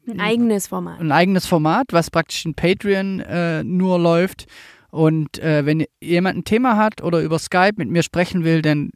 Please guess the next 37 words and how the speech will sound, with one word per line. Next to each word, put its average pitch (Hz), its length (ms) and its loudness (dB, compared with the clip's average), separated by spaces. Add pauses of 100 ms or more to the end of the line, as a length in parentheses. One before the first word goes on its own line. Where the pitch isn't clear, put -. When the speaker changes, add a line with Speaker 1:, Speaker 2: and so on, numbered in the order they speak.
(120)
Speaker 2:
kann 165 160 0
einfach 170 260 0
mal 147 140 2
anrufen 196 580 0
und 160 300 -2
wenn 156 180 2
das 156 160 -6
passt - 380 -2
und 165 60 -2
wenn 151 100 2
das 147 140 -4
Thema, 160 360 0
wenn 151 80 2
ich 151 100 0
Zeit 190 260 2
hab 190 120 2
und 147 180 -4
ich 151 140 -6 (220)
Bock 196 180 -2
auf 196 80 0
das - 160 -6
Thema 175 300 2
hab, 180 180 -2 (480)
dann 160 140 -2
sprechen 185 360 0
wir 170 80 6
einfach 165 360 2
und 151 160 -2
das - 120 -6
kommt 143 240 -2
dann 135 220 0
in 143 340 -4
den 143 320 -4
Patreon, 131 640 0 (240)
äh, 131 400 -4
Stream-Content. 127 960 0 (440)
Speaker 1:
Und 240 280 -2